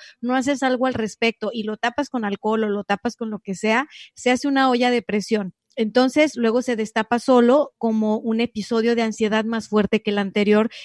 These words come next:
y más fuerte que el anterior, y más fuerte que el anterior, y entonces entras en una situación crónica muy pesada. Así que, mira, no pasa nada, si no quieres ir a terapia, pues siéntate a llorar, también funciona. Otra forma es que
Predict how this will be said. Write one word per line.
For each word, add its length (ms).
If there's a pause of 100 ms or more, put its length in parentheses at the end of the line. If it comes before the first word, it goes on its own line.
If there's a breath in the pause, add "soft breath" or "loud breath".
y 140
más 180
fuerte 260
que 100
el 60
anterior, 520
y 100
más 180
fuerte 260
que 80
el 40
anterior, 400
y 60
entonces 340
entras 300
en 100
una 140
situación 440
crónica 440
muy 140
pesada. 480 (320 loud breath)
Así 240
que, 200 (220 loud breath)
mira, 340
no 180
pasa 300
nada, 380
si 160
no 180
quieres 300
ir 100
a 60
terapia, 460
pues 200
siéntate 400
a 60
llorar, 460 (100)
también 320
funciona. 720
Otra 260
forma 300
es 120
que 180